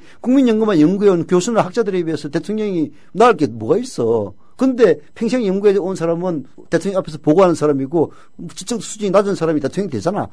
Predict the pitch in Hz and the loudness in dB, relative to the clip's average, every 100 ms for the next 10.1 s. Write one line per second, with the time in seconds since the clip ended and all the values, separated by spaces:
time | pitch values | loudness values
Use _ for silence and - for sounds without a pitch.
0 | - 175 240 190 196 220 170 202 127 - | -2 0 0 -2 -6 -4 -2 0 -2 -4
1 | 214 143 104 135 90 - - - - 151 | -4 -4 -4 -4 -6 -12 -20 -20 -16 -10
2 | 143 131 113 151 180 127 147 139 127 120 | -6 -4 -4 -2 -2 -2 -4 -6 -6 -8
3 | 123 131 110 113 127 165 147 107 101 123 | -10 -10 -8 -4 -4 -2 -6 -6 -8 -8
4 | 117 - - - - 165 - 190 - 156 | -8 -10 -20 -20 -14 -14 -8 -8 -8 -6
5 | 160 139 151 - 117 117 120 117 110 117 | -2 0 -2 -2 -4 -4 -6 -8 -10 -12
6 | - - 120 95 - 196 277 196 - 175 | -14 -12 -12 -12 -14 -14 -12 -12 -12 -12
7 | 127 - 95 90 78 - - - - - | -12 -10 -10 -10 -14 -18 -20 -20 -20 -20
8 | - - - - - - 131 190 160 160 | -20 -20 -20 -20 -16 -8 -6 -6 -6 -6
9 | 98 127 139 165 139 147 131 147 110 82 | -6 -6 -6 -4 -4 -4 -6 -6 -8 -10